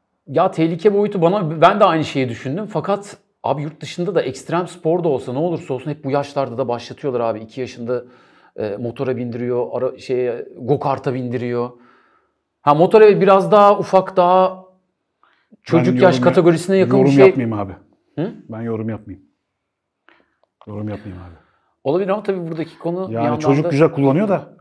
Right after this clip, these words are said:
Speaker 1: Evet.
Speaker 2: Ama ben yorum yapmayayım abi. Çünkü iki yaşında çocuk için bence çok tehlikeli bir şey.
Speaker 1: Senin müsaade etmeyeceğin bir şey kesinlikle.
Speaker 2: Abi go-kart var bizim orada. Sekiz yaşından küçüklere bindirmiyorlar.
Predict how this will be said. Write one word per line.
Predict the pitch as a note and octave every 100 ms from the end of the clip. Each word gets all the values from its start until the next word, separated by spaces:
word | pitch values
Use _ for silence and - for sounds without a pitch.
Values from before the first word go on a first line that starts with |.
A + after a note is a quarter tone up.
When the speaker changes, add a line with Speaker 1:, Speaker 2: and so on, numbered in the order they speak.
| -
Speaker 1:
Evet. | C3 A#2+ - - _ _ _ _ _ _ _ _ _ _ _
Speaker 2:
Ama | A#2+ C#3 D3 _ _
ben | C3
yorum | A#2+ A#2 A#2+
yapmayayım | A2 G2+ F#2 E2
abi. | - _ _ _ _ _ _ _
Çünkü | - A2 A#2
iki | D3+ -
yaşında | C3 A2 B2
çocuk | G#2 A#2 A2+
için | - B2+
bence | A2+ A2+
çok | A2+ B2
tehlikeli | - G#2 G#2 G2
bir | F#2+
şey. | F2+ _ _ _ _ _ _ _ _ _ _ _ _ _ _ _ _ _ _ _ _ _ _ _ -
Speaker 1:
Senin | A2+
müsaade | A2+ G#2+ A2
etmeyeceğin | A2 G2 F2 E2
bir | D#2+
şey | E2+
kesinlikle. | E2 - D#2+ - D2+ _ _ _ _ _ _ _ _ _ _
Speaker 2:
Abi | G#2+ A2
go-kart | A#2+ A#2+ B2+ A2 -
var | A2
bizim | G#2 G2+
orada. | G#2+ A2 F3+
Sekiz | - B2+ C3 A#2+
yaşından | A2+ A#2 A2+
küçüklere | G#2+ - C#3+
bindirmiyorlar. | G#3+ G3 C#3 G2 F2